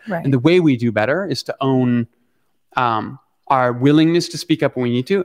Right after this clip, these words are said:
Speaker 2: and our willingness to go back when we say the wrong
Speaker 1: Right,
Speaker 2: thing
Speaker 1: right,
Speaker 2: and, and do
Speaker 1: right.
Speaker 2: those things. So I think both of those sort of shape, um, who we want to be at Commons and how we
Speaker 1: Right.
Speaker 2: wanna move forward. Like, I hope we're as good at apologizing as we are at
Speaker 1: Right.
Speaker 2: saying, speaking our mind.
Speaker 1: Right.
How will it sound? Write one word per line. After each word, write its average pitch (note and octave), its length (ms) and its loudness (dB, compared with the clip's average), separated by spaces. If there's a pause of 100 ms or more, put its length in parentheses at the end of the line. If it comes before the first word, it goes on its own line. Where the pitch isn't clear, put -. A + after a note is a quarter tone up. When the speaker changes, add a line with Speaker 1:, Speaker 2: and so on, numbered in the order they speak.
(120)
Speaker 2:
and C#3+ 200 4
our C#3 100 2
willingness C3 540 -2
to A#2 440 2
go A#2+ 180 2
back B2+ 460 -4
when B2+ 100 -2
we B2 100 0
say G#3 80 0
the F#3+ 60 4
wrong D#3+ 240 2
Speaker 1:
Right, A#2 160 -2
Speaker 2:
thing D4+ 160 -4
Speaker 1:
right, D2 200 -2
Speaker 2:
and, G1+ 100 -10
and D#2 200 -4
do A#2 40 -4
Speaker 1:
right. G#2+ 80 -6
Speaker 2:
those A#2 200 -12
things. - 280 -12
So B2+ 280 0 (420)
I D3 80 -2
think C#3+ 180 0
both D#3 240 0
of D3 60 0
those B2 200 2
sort C3+ 140 -2
of A#2 60 -4
shape, - 440 -2 (760)
um, G#2+ 440 -4
who D3+ 140 0
we D3 140 6
want B2 300 2
to C3 60 -6
be A#2 120 0
at F#2+ 100 -2
Commons A2 360 -2
and A#2+ 80 -4
how A2+ 160 0
we A#2 100 0
Speaker 1:
Right. - 40 -2
Speaker 2:
wanna A2 160 -2
move A2+ 200 -6
forward. B2 260 0
Like, B2 120 0
I B2+ 40 2
hope A3+ 380 0
we're D3+ 140 4
as B2 100 0
good C3 200 2
at B2 100 2
apologizing A2+ 840 -2
as A2+ 140 -8
we A#2 100 0
are A2 200 -2
at A2 100 -2
Speaker 1:
Right. E3 420 -6 (280)
Speaker 2:
saying, A2+ 480 0
speaking B2+ 360 -2
our G#2+ 80 0
mind. A2 340 -4 (120)
Speaker 1:
Right. D#3+ 380 0